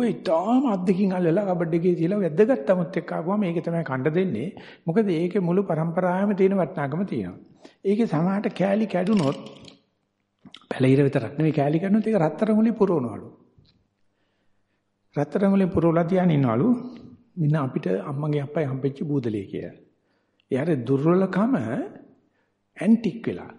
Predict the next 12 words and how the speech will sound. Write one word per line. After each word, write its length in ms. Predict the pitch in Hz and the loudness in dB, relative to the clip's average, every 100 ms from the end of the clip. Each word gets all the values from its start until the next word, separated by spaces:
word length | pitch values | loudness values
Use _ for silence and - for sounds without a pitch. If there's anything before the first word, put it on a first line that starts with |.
| _ _ _ _ _ _ _ _ _ _ _ _ _ _ _ - | _ _ _ _ _ _ _ _ _ _ _ _ _ _ _ -20
ඒ 160 | - | -20
කැඩිච්ච 460 | - 127 165 185 233 | -8 -4 -2 -2 -2
භාණ්ඩයක්. 500 | 196 262 294 - - - - - - _ | 0 2 0 -2 -4 -14 -20 -20 -20 _
ඇන්ටික් 360 | - 196 214 202 | -2 0 0 -4
වෙලා 280 | - 110 - - - - - | -6 -8 -10 -10 -20 -20 -14
අපිට 360 | 139 139 - 254 | -10 -2 0 2
වෙලා 260 | 156 139 | 2 0
තියෙන්නේ 320 | 131 143 226 208 | -2 0 0 0
අපි 260 | 151 151 196 | -2 -2 -2
ඒක 160 | 220 | 0
විසි 280 | 233 185 - | -2 -2 0
කරනවා 460 | 247 202 127 113 143 | 2 2 2 -4 -4